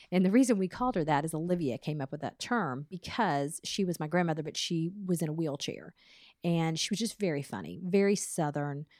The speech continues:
Um, I grew up as a child going with my mom. We would go, she lived in,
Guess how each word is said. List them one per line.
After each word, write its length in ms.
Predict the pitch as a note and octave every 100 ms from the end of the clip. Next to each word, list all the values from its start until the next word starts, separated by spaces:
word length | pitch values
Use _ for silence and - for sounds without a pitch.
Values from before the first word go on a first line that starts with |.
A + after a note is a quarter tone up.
| _ _
Um, 320 | - D#3+ D3+ -
I 120 | F3+
grew 340 | D#3+ F#3+ G3+
up 160 | F#3+ F3+
as 100 | F3+
a 60 | D#3
child 560 | - D#3+ D#3+ D#3+ E3
going 220 | F3 E3+
with 160 | D#3+ -
my 100 | D#3+
mom. 320 | E3 E3+ E3
We 100 | F3
would 140 | E3+ E3
go, 140 | F3
she 160 | - F#3+
lived 280 | F3 E3
in, 320 | E3 D#3+ D#3